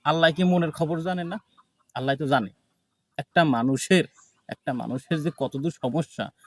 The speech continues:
কতদূর সুস্থ, কতদূর সাবাল লোক, কতদূর নাবাল লোক, এটা তো আল্লাহই ভালো জানে। ডং করার কি আছে?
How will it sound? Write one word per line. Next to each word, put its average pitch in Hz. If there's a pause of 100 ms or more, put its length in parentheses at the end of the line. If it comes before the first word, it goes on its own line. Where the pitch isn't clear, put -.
(260)
কতদূর 151
সুস্থ, - (380)
কতদূর 143
সাবাল 135
লোক, 139 (300)
কতদূর 143
নাবাল 147
লোক, 127
এটা 135
তো 139
আল্লাহই 180
ভালো 196
জানে। - (1300)
ডং 151
করার 208
কি 190
আছে? -